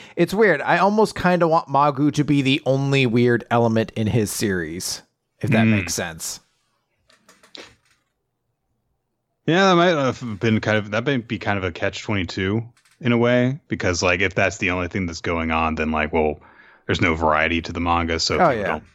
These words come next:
Speaker 2: joke. Then, but then it's like him being the only weird thing is highlighted by the normalcy around him. So I get you,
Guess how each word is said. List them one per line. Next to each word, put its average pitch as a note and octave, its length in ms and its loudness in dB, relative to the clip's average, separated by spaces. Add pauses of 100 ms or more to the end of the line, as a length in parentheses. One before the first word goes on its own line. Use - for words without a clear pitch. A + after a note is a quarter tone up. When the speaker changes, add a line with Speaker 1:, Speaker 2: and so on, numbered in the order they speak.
(100)
Speaker 2:
joke. D#2+ 400 0
Then, D#2+ 400 -8
but D#2+ 260 -2
then D#2 340 0
it's D2+ 200 -4
like D#2 420 -2 (420)
him F#2+ 260 -2
being E2 180 2
the D#2+ 100 0
only D#2+ 160 -2
weird D#2 320 -2
thing D#2 220 -2
is - 320 -6
highlighted F#2 500 0
by D#2+ 140 -4
the D#2 540 -8
normalcy E2 640 -2
around D#2+ 420 0
him. E2 260 -2
So F#2+ 200 -4
I G#2 80 2
get A2+ 180 0
you, E2+ 200 0